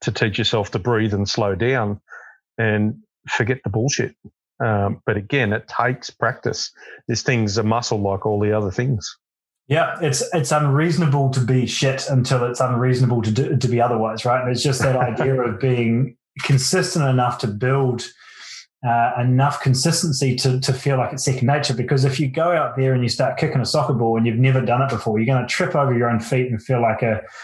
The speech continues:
Speaker 2: uh, I don't know, <laughs> you're gonna feel like you're a little bit off. But if you start doing that more every day and you, you know, you're in these positions where, uh, you know, guys have been doing it since they're, they're five. You know, I, I saw that in the polo scene when I, I did a couple of seasons there, is,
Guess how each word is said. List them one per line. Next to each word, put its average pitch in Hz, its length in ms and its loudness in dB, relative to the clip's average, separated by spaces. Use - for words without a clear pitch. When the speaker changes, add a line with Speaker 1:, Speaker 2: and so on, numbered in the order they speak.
Speaker 2:
uh, 120 340 2
I 131 60 2
don't 127 140 2
know, 107 220 0
<laughs> - 80 -8
you're 196 140 2
gonna 151 200 0
feel 135 160 2
like 127 200 0
you're 127 120 2
a 135 100 2
little 131 140 2
bit 127 60 2
off. 117 240 -2
But 135 120 0
if 131 160 0
you 131 100 2
start 156 500 0
doing 156 260 2
that 131 180 0
more 131 420 0
every 123 280 2
day 135 440 0
and 123 220 4
you, 131 140 2
you 139 80 2
know, 120 80 2
you're 127 180 2
in 139 80 4
these 127 140 2
positions 131 420 0
where, 120 340 0
uh, 117 360 2
you 123 80 -2
know, 110 80 0
guys 131 260 0
have 127 80 0
been 120 60 0
doing 127 200 2
it 127 100 -2
since 131 220 -2
they're, 127 200 -2
they're 117 120 0
five. 143 480 -2
You 135 60 -8
know, 135 80 2
I, 131 380 2
I - 20 2
saw 143 280 0
that 127 120 0
in 123 80 -6
the 123 140 -4
polo 156 320 0
scene 117 300 0
when 120 120 2
I, 117 260 0
I 117 60 0
did 127 140 0
a 127 100 -2
couple 135 220 -2
of - 40 -2
seasons 120 320 0
there, 143 280 2
is, 120 280 -4